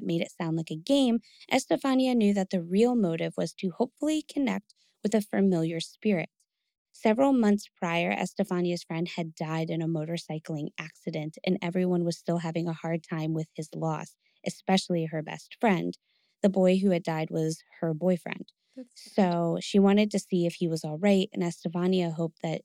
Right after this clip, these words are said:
Speaker 1: she, and herself included, could get some closure.
Speaker 2: Oh, that's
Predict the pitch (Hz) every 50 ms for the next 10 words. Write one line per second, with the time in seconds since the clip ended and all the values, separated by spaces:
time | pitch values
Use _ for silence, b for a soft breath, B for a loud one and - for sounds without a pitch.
0 | - - - - - - 180 170 170 165 160 160 156 - - - - 165 170 165
1 | 160 - - 185 175 - - 170 165 160 - 160 156 - - 269 262 233 208 185
2 | 180 175 175 _ - - 170 165 - 160 - - - 160 165 156 - - 165 160
3 | 160 - - - 202 _ _ _ _ _ _ _ _ _ _ _ _ - 285 294
4 | 285 269 233 202 185 190 - 240 277 _ _